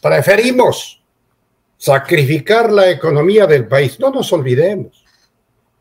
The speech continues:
"Preferimos sacrificar la economía del país con tal de acabar con el correísmo". ¿Y por qué? No porque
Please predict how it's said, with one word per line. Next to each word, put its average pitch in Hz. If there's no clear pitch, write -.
"Preferimos 147
sacrificar 147
la 156
economía 135
del 131
país 165
con 143
tal 247
de 131
acabar 123
con 107
el 101
correísmo". 107
¿Y 156
por 160
qué? -
No 330
porque 131